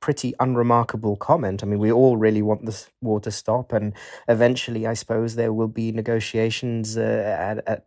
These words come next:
whatever point the war does end. But these comments come at a time when, uh,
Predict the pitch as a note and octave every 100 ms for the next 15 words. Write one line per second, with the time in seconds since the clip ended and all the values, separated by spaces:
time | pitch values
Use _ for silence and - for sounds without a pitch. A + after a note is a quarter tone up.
0 | _ A2+ G#2+ A#2 G#2+ - A2 A2 A2 G#2
1 | A2+ A2 A2 G#2+ G#2+ A#2+ B2+ G#2 G#2 -
2 | - - - - C3+ C#3+ - - G3+ E3+
3 | - D#3 D3 C3+ B2 - C#3+ C#3 B2 A#2+
4 | A#2+ A#2+ A#2 A#2 - A2+ G#2+